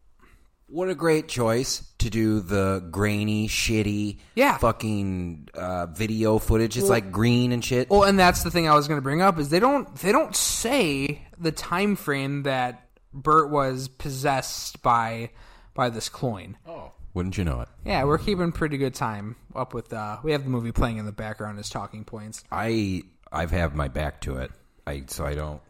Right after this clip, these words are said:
Speaker 1: But see, I don't wanna wa-, I can't. Because then I'll be like,
Speaker 2: <laughs>
Speaker 1: "Oh, and then this part." Anyway, I'm sorry.
Speaker 2: But then we see, you know, <clears throat> uh, the doctor. Well, we find out he's a doctor, or Bert's brother was a doctor,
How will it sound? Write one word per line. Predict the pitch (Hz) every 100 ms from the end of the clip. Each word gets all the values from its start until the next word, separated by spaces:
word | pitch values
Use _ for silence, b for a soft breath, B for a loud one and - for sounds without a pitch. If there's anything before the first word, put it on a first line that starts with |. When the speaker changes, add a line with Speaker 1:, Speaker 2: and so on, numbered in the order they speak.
| - _ - _ _
Speaker 1:
But | - 76
see, | - 78
I | 73
don't | 73
wanna | 73 67
wa-, | 67
I | 71
can't. | - 80 65 _ b b b
Because | - 80 71
then | 82 80
I'll | 76
be | 76
like, | 73 - 170
Speaker 2:
<laughs> |
Speaker 1:
"Oh, | 131 127
and | 98
then | 92
this | 98 113
part." | - - -
Anyway, | 76 67 64 65 76
I'm | 71
sorry. | - 60 - - -
Speaker 2:
But | 175 160
then | 170 165
we | 151
see, | - - 180 185 151 151
you | 160 143
know, | 135 131 131 131 127
<clears throat> | - - B B B B B B - _ _ _ _ _ - - _ _ b b b b b
uh, | 123 123 120
the | 120 127
doctor. | 127 156 170 180 143 127 127 131
Well, | - 165
we |
find | 165 185
out | 185
he's | 175
a | 156
doctor, | 147 131 131 135 110 135 127
or | 120
Bert's | 143 151 -
brother | 147 139
was | 131
a | 127
doctor, | 131 120 117 120 120